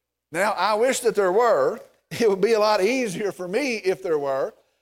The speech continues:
but there is not. Well, here's the question. Why is there not? Now, stay with me.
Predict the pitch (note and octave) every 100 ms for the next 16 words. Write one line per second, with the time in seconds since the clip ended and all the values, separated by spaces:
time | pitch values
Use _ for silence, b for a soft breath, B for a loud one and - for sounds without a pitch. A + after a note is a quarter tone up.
0 | _ _ _ - F#3+ G#3 G#3 A3+ A3+ A3
1 | A3+ A3 F3 - F#3+ F#3 G#2 - - _
2 | _ _ _ _ _ _ _ _ _ _
3 | _ _ _ _ _ _ _ _ _ _
4 | D#3 B3+ D#4 A#3 G#3 - B3 - - -
5 | _ _ _ _ _ _ _ _ _ _
6 | _ _ _ _ _ _ - C4 C#4 G3+
7 | B2+ C3+ B2 A2+ F#2 _ _ _ _ _
8 | _ _ _ B2 C3+ - G#3+ G3+ F#3+ A#2